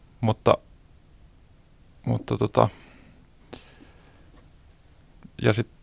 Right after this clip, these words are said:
niin, oli kaveri ja sen lisäksi mä harrastin aika paljon niin kun sitten koulun ulkopuolella, että oli yleisurheilua ja musiikkia, mitkä oli niin kun sellaisia, mistä sai sitä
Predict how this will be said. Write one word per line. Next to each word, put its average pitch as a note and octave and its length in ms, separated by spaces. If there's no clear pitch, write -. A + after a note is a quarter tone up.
niin, B2 320
oli A2 160
kaveri A2 420
ja A#2+ 100
sen B2+ 200
lisäksi A#2+ 440
mä A2+ 160
harrastin A#2+ 420
aika A#2 140
paljon A2 340
niin B2 140
kun B2 100
sitten - 160
koulun A2+ 300
ulkopuolella, A#2+ 720
että - 220
oli A2 160
yleisurheilua A#2 760
ja A2 140
musiikkia, A2 560
mitkä - 320
oli A#2 120
niin - 160
kun A#2 100
sellaisia, A#2 420
mistä - 200
sai G#2+ 200
sitä - 140